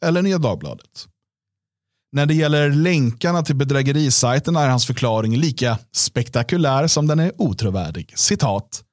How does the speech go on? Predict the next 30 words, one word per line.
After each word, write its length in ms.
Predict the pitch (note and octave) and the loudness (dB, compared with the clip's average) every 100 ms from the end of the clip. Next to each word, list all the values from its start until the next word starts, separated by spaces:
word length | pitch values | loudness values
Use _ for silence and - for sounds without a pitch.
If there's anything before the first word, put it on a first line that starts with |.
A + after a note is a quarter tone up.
| _ _ _ _ _ G#2 | _ _ _ _ _ -6
"Vet 260 | A#2 G#2+ | -2 0
inte 240 | A2 F#2+ G#2+ | 0 0 0
mer 200 | A2+ B2+ | 2 2
än 120 | E3+ | 2
dig 220 | G#3+ G#3 | 0 0
i 60 | F#3+ | 0
detta. 380 | C#3 - G2+ F#2+ | 0 -2 -4 -2
Troligtvis 640 | B2+ A2+ G#2 A2+ A2+ A2 | -2 -2 -2 -2 0 0
har 220 | A2 G2 | 0 0
någon 240 | G2+ B2 C3+ | -2 -2 0
hacker 560 | F#3+ F3 - A#2 G2 | -2 -4 -4 -2 0
lagt 240 | G#2 G2 G#2 | -2 -4 -6
upp 160 | F#2 | -4
något 380 | A2+ G2 F#2+ - | -4 -2 -6 -6
för 140 | G2+ | -8
att 100 | F2 | -6
skada 480 | - - G#2+ E2 F2 | -6 -4 -4 -6 -4
sidan. 640 | - B2+ G#2 D#2+ E2+ B1 - _ _ _ _ _ _ _ _ _ _ _ _ _ _ - | -2 0 -2 -6 -10 -12 -16 _ _ _ _ _ _ _ _ _ _ _ _ _ _ -2
Antagligen 640 | B2+ G2+ B2 B2 D3 D#3 | -2 0 0 0 0 2
så 140 | - E3 | 0 2
är 180 | C#3 | 0
det 180 | C#3 C#3+ | 2 2
någon 640 | D3+ E3 A#2 A#2 A#2 A#2+ A2+ | 2 2 0 0 2 2 2
från 220 | E3 F#3+ | 2 2
motsatt 480 | G#3 D3 - F3 - | 2 0 0 -2 -2
politisk 440 | F#3+ F3+ F#3 F3 | 0 0 0 0
sida 320 | A3 F#3 G#3 | 2 0 0
som 140 | F#3+ C#3 | 0 0
gjort 180 | G2+ | -2
detta. 380 | F#2 - - - | -6 -10 -12 -14